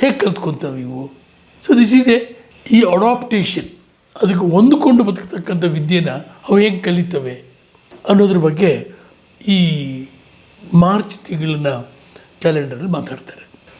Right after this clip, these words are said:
ಅಂದರೆ ಹೊಂದಕ-, ಹೊಂದಾಣಿಕೆ, ಕ್ಲೈಮೇಟ್ ಚೇಂಜು ಇಷ್ಟು ವೇಗವಾಗಿ ಆಗ್ತಿದ್ರೂ ಕೂಡ, ಅಷ್ಟೇ ವೇಗವಾಗಿ ಅಲ್ದಿದ್ರೂ ಕೂಡ,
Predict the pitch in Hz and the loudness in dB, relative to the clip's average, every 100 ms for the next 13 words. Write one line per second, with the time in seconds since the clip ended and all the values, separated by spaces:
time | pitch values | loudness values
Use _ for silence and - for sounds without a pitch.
0 | - 214 254 - - _ - - 190 226 | -2 2 2 -2 -14 _ -20 -2 2 4
1 | 277 - 220 190 202 220 214 - 302 - | 2 0 -2 2 2 2 -2 -4 -8 -8
2 | - - 160 180 196 208 - - 214 202 | -18 -2 2 4 4 2 -2 -2 2 4
3 | 202 185 - - 240 220 190 156 165 190 | 4 2 -4 -2 2 4 2 4 4 4
4 | 190 196 202 202 180 180 165 196 165 175 | 4 2 2 0 -2 -4 -8 -4 0 4
5 | 226 - - 156 131 156 - - - - | 4 2 -2 -2 -2 -4 -8 -16 -20 -6
6 | - 160 - 294 269 240 190 190 160 190 | -2 0 2 2 2 2 2 0 0 -4
7 | 190 170 165 165 143 135 139 | -2 -2 -2 -2 -4 -8 -10